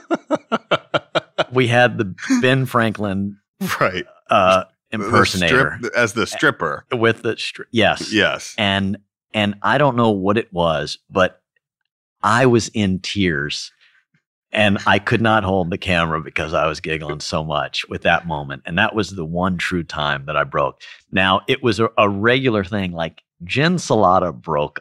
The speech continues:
Speaker 1: a lot
Speaker 2: Yes.
Speaker 1: when she did her interviews for the Talking Heads.
Speaker 2: Yes. We discussed she having to be banished from the room.
Speaker 1: I often, she would have to go out and,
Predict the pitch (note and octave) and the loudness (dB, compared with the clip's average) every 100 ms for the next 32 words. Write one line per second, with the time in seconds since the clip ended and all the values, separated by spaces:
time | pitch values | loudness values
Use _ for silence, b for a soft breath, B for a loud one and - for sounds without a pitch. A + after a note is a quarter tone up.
0 | - C2+ B1 D2+ D2 B1 C2 - F2+ F2 | -8 -8 -6 0 0 0 -6 -6 -2 0
1 | D#2 - - G2 E2+ F2+ D#2+ D2 D2+ - | 0 0 0 -2 0 0 0 -2 -8 2
2 | A#2 A2 A2 F2+ E2+ D#2 C#2+ - - D2+ | 2 2 0 -4 -4 -4 -8 -10 -12 -10
3 | C#2 D#2+ C#2+ D#2 C2 - C2+ - F2+ F2 | -4 0 0 -2 -12 -8 -8 -8 -4 -4
4 | - - G#2 A#2+ A2+ - B2 F#2 - - | -4 -6 0 0 0 -2 0 0 -2 -6
5 | A2+ G#2 - - G2 F2+ D#2+ D#2+ E2 - | 0 0 -2 -4 0 0 -4 -8 -10 -8
6 | D#2+ D#2 - D#2 D2 C#2+ D2 - _ G2 | -8 -8 -14 -14 -14 -12 -14 -14 _ -6
7 | G#2 - B2+ B2 - E2+ D2+ D2 - - | -4 0 2 2 0 -6 -6 -10 -10 -4
8 | B2 A#2 B2 G#2+ - A2 A2 G2 G2+ G2 | -2 0 2 0 0 -2 2 4 4 2
9 | G#2 G#2 F#2+ F#2+ | 0 -2 -2 -4